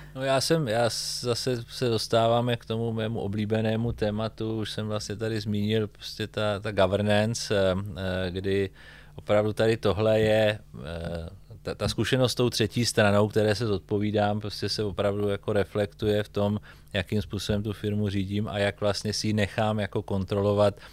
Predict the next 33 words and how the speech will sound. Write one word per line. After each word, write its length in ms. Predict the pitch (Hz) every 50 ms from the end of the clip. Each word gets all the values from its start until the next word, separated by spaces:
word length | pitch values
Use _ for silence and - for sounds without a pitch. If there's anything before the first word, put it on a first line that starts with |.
| - - -
zvenku. 540 | 95 87 95 104 104 104 101 90 - 95 87
A 60 | 82
vlastně 380 | 85 98 95 - - - 104 98
to, 300 | - - 104 104 104 - - - - - - - - -
že, 340 | 95 107 110 110 110 104 -
že 560 | 95 92 90 107 104 104 101 101 98 95 87 -
firmy 380 | 78 - - 104 104 104 110 107
jsou 200 | - - 110 107
připravené 560 | - - 101 - - 107 104 104 107 110 107
na 100 | 104 98
to 140 | - 110 101
třeba 280 | - - 107 98 110
jít 120 | 107 104 104
na 120 | 107 101
tu 140 | - - 113
burzu, 420 | 101 95 95 92 92 95 101 104
tak 180 | 104 104 95 -
tam 200 | - 101 98 95
to 100 | - 110
je 100 | 104 101
jeden 360 | 101 101 104 98 101 104 101
ze 120 | 98 104 101
základních 760 | 98 101 95 95 - - 104 101 98 101 101 101 95 - - - - - - - - -
předpokladů, 800 | - 104 95 - - 110 101 - 117 110 107 104 104 104 107 101
že 120 | 107 107
mám 220 | 104 101 101 101
nastavenou 600 | 104 98 92 - - - 101 98 101 101 101 104
governance 640 | 98 101 95 95 98 101 104 101 101 101 101 - -
tak, 160 | 101 95 - -
aby 320 | - 110 95 101 101 101 - - - - - - - - -
vlastně 380 | - 95 92 - - - 104 101
bylo 260 | 95 95 101 104 104
možno, 600 | 101 101 98 95 98 101 104 107 107 104 104 101